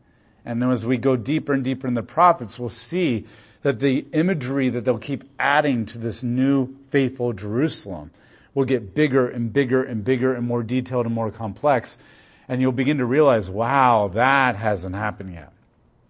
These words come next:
There's that already not yet kind of a feeling that we feel as Christians. And so, obviously, in hindsight, we know that there's the first coming and the second coming of Christ. And so this is the tension that I'm like,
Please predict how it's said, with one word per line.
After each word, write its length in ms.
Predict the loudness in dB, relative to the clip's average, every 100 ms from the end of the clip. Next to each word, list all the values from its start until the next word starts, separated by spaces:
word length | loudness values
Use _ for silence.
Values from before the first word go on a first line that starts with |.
| _
There's 340 | -4 0 0 0
that 280 | 0 0 0
already 500 | 2 4 4 2 2
not 320 | 0 0 -2
yet 340 | -2 -2 -2 -8
kind 220 | -10 -8
of 80 | -10
a 60 |
feeling 420 | -12 -12 -12 -14 -20 _ _ _
that 120 | -8 -6
we 140 | -6
feel 260 | -2 -2 -2
as 160 | -6
Christians. 680 | -8 -6 -6 -8 -16 -18 -20 _ _ _ _ _ _
And 140 | -6 -2
so, 500 | 2 4 2 -2 -10 0
obviously, 840 | 6 8 8 4 2 -2 -4 -4 -8
in 80 | -10
hindsight, 840 | -4 0 0 0 -2 -2 -2 -2
we 140 | -2
know 440 | 0 2 2 2 -2 -20 -20 _ -4
that 140 | 0
there's 280 | 2 0 0
the 100 | -4
first 320 | 0 -2 -2
coming 320 | -2 -2 -2
and 60 | -4
the 80 | -4
second 240 | -4 -4
coming 240 | -6 -6
of 80 | -6
Christ. 480 | -2 -2 -2 -10 -18 _ _ _ _ _ -12
And 100 | -6
so 80 |
this 240 | 4 4 6
is 80 | 4
the 100 | 4
tension 520 | 4 0 0 0 4
that 60 |
I'm 120 | 4 4
like, 220 | 2